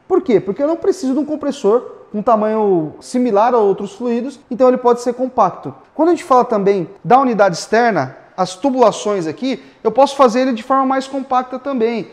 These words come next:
Então isso faz com que eu preciso de menos fluido na unidade. Um comparativo com o fluido refrigerante R quatrocentos e dez A, que é muito utilizado ainda, mas é um fluido que cada vez menos você vai ver no mercado,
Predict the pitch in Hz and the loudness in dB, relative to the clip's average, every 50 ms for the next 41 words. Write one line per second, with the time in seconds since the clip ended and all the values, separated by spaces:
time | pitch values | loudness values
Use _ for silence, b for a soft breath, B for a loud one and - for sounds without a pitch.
0 | B B B B 170 175 247 254 269 285 269 - 311 285 - - 254 262 254 - | B B B B -4 0 0 0 2 0 -2 -2 -4 -4 0 0 2 2 0 0
1 | 262 240 - 254 240 196 - - 240 220 226 208 247 254 247 247 262 302 339 339 | -4 -4 -2 -2 -4 -4 -4 -6 -6 -6 -4 -2 -2 0 2 2 2 2 2 0
2 | - - - 240 240 233 220 214 208 208 208 208 190 175 165 143 131 123 127 - | -2 -4 -6 -4 -4 -4 -2 -2 -2 -2 -2 -2 0 0 0 0 0 -4 -8 -14
3 | - 269 226 302 311 - 302 269 226 214 - - 277 262 202 208 208 226 208 208 | -12 -2 2 2 2 4 4 4 4 2 2 0 -2 0 0 -2 -2 -2 -2 -2
4 | - 214 190 196 196 190 196 180 180 185 180 - - - _ - 240 226 247 240 | 0 0 2 2 0 0 -2 -4 -4 -4 -6 -8 -12 -16 _ -6 -2 0 0 0
5 | 226 226 - - - 220 208 214 208 190 - - - 233 226 226 208 185 190 160 | 0 -2 -4 -2 2 2 2 2 0 -4 -6 -4 -6 -6 -6 -6 -6 -6 -4 -2
6 | 165 156 139 151 175 180 170 - - - - 247 240 262 294 285 269 - - 226 | -2 -2 0 0 0 0 0 -2 -8 -10 -6 -4 -2 -2 -2 -4 -6 -6 -6 -6
7 | 214 175 196 196 196 170 170 175 214 247 226 175 131 - B B B B 160 170 | -4 0 2 2 2 2 -2 -4 -4 -4 -4 -4 -6 -8 B B B B -2 -2
8 | 165 196 214 220 220 214 208 - - 208 208 214 208 - 214 196 165 - B B | 0 0 0 0 0 -2 -4 -2 -2 -2 -2 -2 -2 -4 -4 -4 -6 -6 B B
9 | B B 185 190 190 180 240 254 190 180 180 202 233 254 240 190 202 196 - 202 | B B 0 2 2 2 2 0 -2 -4 -4 -2 -2 -2 -2 -4 -4 -6 -6 -4
10 | 185 185 165 175 165 160 156 147 139 143 - 208 208 185 151 143 | -4 -4 -2 -2 -2 -2 -2 -4 -4 0 2 4 4 4 2 -2